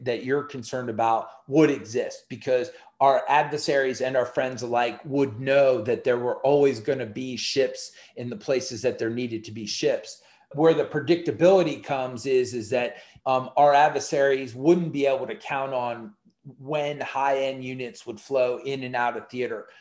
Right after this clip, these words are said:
that there would be a lot more, um, comings and goings,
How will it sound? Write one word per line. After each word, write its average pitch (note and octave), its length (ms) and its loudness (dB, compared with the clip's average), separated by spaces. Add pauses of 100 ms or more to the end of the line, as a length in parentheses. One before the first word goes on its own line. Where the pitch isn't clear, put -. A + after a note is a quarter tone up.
(140)
that A2 160 -10
there C3 180 0
would B2 200 -4
be B2+ 220 -4
a A2+ 60 0
lot B2 380 0
more, B2 580 -4
um, A#2 280 -8
comings C#3 440 -6
and A2+ 160 -10
goings, A#2 640 -4